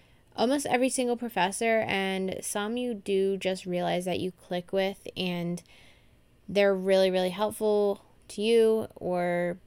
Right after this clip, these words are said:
you know, they reach out and might say, "Hey, do you wanna do research in my lab?" And that's how it can be with a lot of other universities, it sounds like. And so I can't really speak to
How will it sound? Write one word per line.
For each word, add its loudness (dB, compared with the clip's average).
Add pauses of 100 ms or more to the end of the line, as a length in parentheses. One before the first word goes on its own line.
(260)
you -4
know, -2
they 0
reach -4
out 0
and -6
might -6
say, -2
"Hey, -4
do -4
you -2
wanna -4
do -6
research -6
in -6
my -4
lab?" 0
And -4
that's -6
how -6
it -6
can -6
be -4
with -8
a -8
lot -4
of -6
other -2
universities, -4
it -8
sounds -4
like. 0 (540)
And -2
so 2
I 4
can't -2
really -2
speak -4
to -2